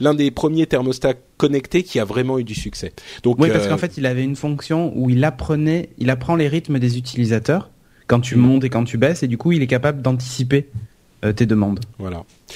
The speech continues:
Speaker 1: Donc, bon, bref, on verra qui, qui sortira vraiment le, le, le produit, euh, euh, qui finira par convaincre ceux qui sont pas déjà un petit peu intéressés par la chose.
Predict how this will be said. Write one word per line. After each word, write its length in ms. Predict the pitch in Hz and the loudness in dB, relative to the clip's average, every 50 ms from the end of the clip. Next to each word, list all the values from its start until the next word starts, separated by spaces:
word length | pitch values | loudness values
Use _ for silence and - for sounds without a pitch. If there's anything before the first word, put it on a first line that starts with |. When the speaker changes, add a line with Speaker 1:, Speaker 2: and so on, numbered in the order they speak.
| - - - - - - - | -12 -10 -10 -10 -12 0 4
Speaker 1:
Donc, 260 | 160 175 185 180 - - - | 6 6 6 4 -2 -10 0
bon, 220 | 139 151 147 131 | 0 0 2 2
bref, 260 | 131 123 135 131 - 165 | 2 0 0 0 0 -2
on 60 | 165 | 0
verra 300 | 151 160 156 151 151 156 | 2 4 4 4 2 0
qui, 340 | - - - 170 170 160 - | -2 -8 -10 -8 -10 -10 -10
qui 220 | - - 180 180 | -10 -6 -6 -4
sortira 560 | 165 - 165 139 117 - - 147 131 135 135 120 | 0 2 2 0 0 0 -4 0 2 2 2 2
vraiment 380 | 113 110 117 123 127 127 131 | 0 0 0 0 2 0 0
le, 320 | 127 113 104 101 98 98 95 | 0 0 0 0 0 -2 -4
le, 320 | 95 95 95 92 90 87 - - - - | -4 -4 -4 -4 -4 -6 -8 -12 -12 -4
le 180 | 117 135 156 160 | 4 6 6 6
produit, 720 | 160 - - 151 143 139 123 123 131 143 143 139 135 123 - - - - - - | 4 -2 0 0 0 0 -2 -6 -8 -8 -8 -10 -12 -14 -16 -20 -20 -20 -6 -2
euh, 480 | 110 107 101 98 98 95 95 92 92 85 - | 0 0 0 0 0 -2 -2 -4 -6 -8 -10
euh, 80 | 110 101 95 95 - | -14 -12 -12 -12 -12
qui 160 | - - 123 120 | -10 -10 -8 -8
finira 440 | - - 147 147 147 135 143 - | -8 -6 -2 -2 0 0 0 0
par 160 | - 131 - - | 0 -4 -4 -4
convaincre 580 | - 147 147 139 127 143 143 143 131 - - | -8 -6 -4 -2 0 2 0 0 0 -4 -6
ceux 200 | - - - 139 | -8 -4 -4 -4
qui 160 | 131 - 123 | -4 -4 -8
sont 180 | 117 - 117 110 | -6 -4 -6 -2
pas 260 | - 135 123 123 120 - - - - - _ _ _ _ - | 0 0 0 0 0 -2 -8 -18 -20 -20 _ _ _ _ -18
déjà 380 | 123 113 143 147 139 160 165 | 0 4 4 4 4 4 0
un 140 | 160 151 135 | 0 0 -2
petit 240 | 135 123 - - 143 | -2 -6 -8 -8 -6
peu 180 | - - 156 147 | -2 2 2 2
intéressés 460 | 135 123 - 135 123 123 123 - 135 | 2 2 2 0 0 0 0 -2 0
par 180 | - 131 117 | 0 0 0
la 140 | 117 110 110 | 2 0 -2
chose. 400 | - - - 175 220 196 131 98 | -2 2 4 4 4 4 0 -6